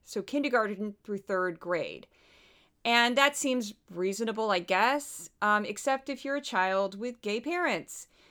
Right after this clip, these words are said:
who the, the law is written in such a way that it's so broad, um, it's not very specific about, like, you basically says you can't talk about gay at all. That's why when people say, "Don't say gay," they say, "Oh, how dare you," 'cause gay is not even in the bill.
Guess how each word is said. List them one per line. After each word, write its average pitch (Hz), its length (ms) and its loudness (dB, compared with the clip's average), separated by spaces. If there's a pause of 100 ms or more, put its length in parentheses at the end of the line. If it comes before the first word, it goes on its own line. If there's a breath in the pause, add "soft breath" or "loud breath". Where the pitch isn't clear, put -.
(140 soft breath)
who 247 500 -2
the, 247 480 4
the 269 100 0
law 277 280 6
is 359 120 0
written 277 160 0
in 262 100 -2
such 240 220 -6
a 233 60 -2
way 220 140 0
that 202 100 -2
it's 196 120 -8
so 240 200 0
broad, 214 640 0 (880 soft breath)
um, 226 580 8
it's 233 300 -2
not 247 300 4
very 233 180 2
specific 233 560 -4
about, 202 280 4
like, 202 160 -4
you 226 140 -6 (180)
basically 262 420 0
says 226 180 -4
you 220 80 -6
can't 226 240 -6
talk 208 200 -2
about 190 360 2 (180)
gay 208 240 2
at 180 80 4
all. 170 500 2 (340 soft breath)
That's 226 280 4
why 208 380 6
when 208 320 -4
people 226 260 -4
say, 196 220 0
"Don't 196 300 0
say 202 200 -2
gay," 208 640 0 (400 soft breath)
they 214 140 0
say, 214 180 0
"Oh, 208 120 4
how 214 180 0
dare 214 340 2
you," 185 360 2
'cause 190 200 -8
gay 202 240 0
is 196 120 -2
not 185 180 0
even 175 240 -2
in 160 100 -6
the 160 80 -4
bill. 127 400 -4